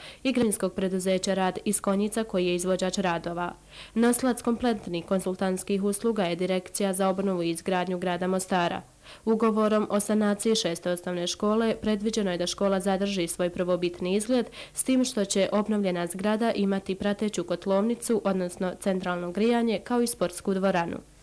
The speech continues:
Kako smo saznali od Ismeta Hajduka, šefa sektora za građevinske i elektromašinske poslove u Direkciji za obnovu i izgradnju, završeni su pripremni radovi, saniran je konstruktivni dio objekta, a također je završeno pokrivanje sportske dvorane.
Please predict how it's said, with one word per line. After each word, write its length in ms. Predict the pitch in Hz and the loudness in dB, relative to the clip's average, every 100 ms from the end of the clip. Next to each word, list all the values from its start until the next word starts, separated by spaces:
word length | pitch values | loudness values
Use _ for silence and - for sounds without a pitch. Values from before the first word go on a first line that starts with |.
| - - - - | -20 -20 -20 -2
Kako 220 | 226 233 | 0 0
smo 160 | 233 | 0
saznali 500 | 226 247 247 262 240 | 2 2 2 2 2
od 120 | 180 185 | 2 0
Ismeta 360 | 185 190 190 | -2 -4 -2
Hajduka, 520 | 190 202 202 208 220 | 0 2 2 2 2
šefa 300 | 208 196 196 | 2 2 0
sektora 460 | 202 208 196 220 208 | 0 0 -2 -2 0
za 120 | 185 | 0
građevinske 760 | 175 180 180 185 185 180 - 190 | 0 0 0 0 0 -2 0 0
i 140 | 202 | 2
elektromašinske 880 | 190 185 - 196 190 - 202 190 175 | 0 0 0 0 0 0 -2 0 -2
poslove 520 | 175 185 180 208 196 | 0 0 0 0 2
u 100 | 175 | 2
Direkciji 520 | 175 180 180 - - 190 | 0 0 -2 -2 -2 0
za 140 | 185 | 2
obnovu 280 | 180 180 180 | 0 -2 -2
i 80 | 175 | -2
izgradnju, 600 | 175 190 190 214 240 190 - - - | -2 0 0 2 2 0 -6 -16 -2
završeni 580 | 208 233 240 - 220 208 | 2 2 2 2 2 2
su 260 | - 220 208 | 2 0 2
pripremni 540 | 220 202 180 175 175 | 0 0 -2 0 -2
radovi, 580 | 185 185 208 220 233 - | 0 0 0 2 2 0
saniran 600 | - 208 202 196 190 196 | 0 2 2 2 0 2
je 140 | 196 | 0
konstruktivni 800 | 180 214 202 - - - 185 180 | 0 0 0 -4 -8 -4 -2 -2
dio 240 | 180 185 190 | -2 0 2
objekta, 420 | 208 247 - 185 - - | 0 0 0 -2 -4 -8
a 100 | - | -4
također 440 | 240 262 240 233 220 | -2 2 2 2 2
je 80 | 175 | 2
završeno 540 | 202 208 208 202 185 | 2 0 0 0 0
pokrivanje 560 | 185 180 202 202 214 180 | -2 -2 0 2 2 0
sportske 480 | - 185 - - | 0 -2 -2 -2
dvorane. 520 | 190 196 180 170 - | 2 2 2 0 -6